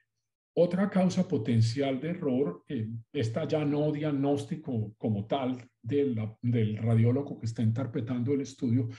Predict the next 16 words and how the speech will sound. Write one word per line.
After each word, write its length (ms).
sino 320
una 280
falla, 680
digamos 480
una 180
deficiencia 1000
inherente 920
a 100
la 180
tecnolo-, 540
a 100
la, 160
a 160
la 240
técnica 460
diagnóstica 840